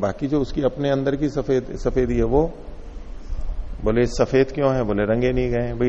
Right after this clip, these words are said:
रंगे नहीं गए ये तो ठीक बात है, अन्य रंग नहीं है, लेकिन इसके जो अपना सफेद है वो किस लिए, कहां से आ गया? किसी निमित्त से आया है क्या?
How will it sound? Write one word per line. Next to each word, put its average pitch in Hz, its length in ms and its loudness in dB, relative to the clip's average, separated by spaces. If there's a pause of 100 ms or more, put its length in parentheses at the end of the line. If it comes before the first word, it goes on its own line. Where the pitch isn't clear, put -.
रंगे 107 300 2
नहीं 135 180 2
गए 135 160 6
ये 135 160 4
तो 135 100 2
ठीक 139 300 0
बात 110 340 4
है, 117 140 0 (640)
अन्य 120 240 4
रंग 123 200 4
नहीं 110 300 0
है, 113 160 -2 (600)
लेकिन 127 220 -2
इसके 135 240 -2
जो 135 140 2
अपना 143 340 0
सफेद 127 400 0
है 135 60 4
वो 135 120 2
किस 131 220 -2
लिए, 131 200 0 (220)
कहां 117 160 2
से 127 140 2
आ 117 100 4
गया? 107 160 2 (2250)
किसी 113 180 -2
निमित्त 135 300 0
से 147 140 2
आया 131 220 2
है 120 80 0
क्या? 110 160 -4